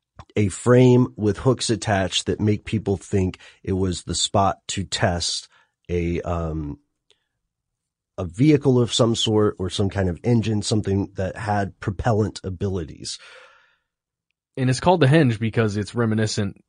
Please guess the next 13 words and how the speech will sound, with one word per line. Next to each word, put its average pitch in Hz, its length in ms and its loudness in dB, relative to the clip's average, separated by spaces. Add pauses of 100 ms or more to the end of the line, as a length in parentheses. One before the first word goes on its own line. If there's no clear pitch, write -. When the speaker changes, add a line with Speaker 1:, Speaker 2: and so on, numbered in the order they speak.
(260)
Speaker 2:
well, 107 380 -4 (180)
very 135 580 4
slightly 113 560 0
reminiscent 101 540 -2
to 101 80 -8
Stonehenge, 90 720 -2 (100)
Speaker 1:
Mm-hmm. 101 360 4
Speaker 2:
uh, 101 160 0
because 107 400 0
it 107 220 -4
is 107 260 -2
a 101 160 -2
constructed, 107 1040 -2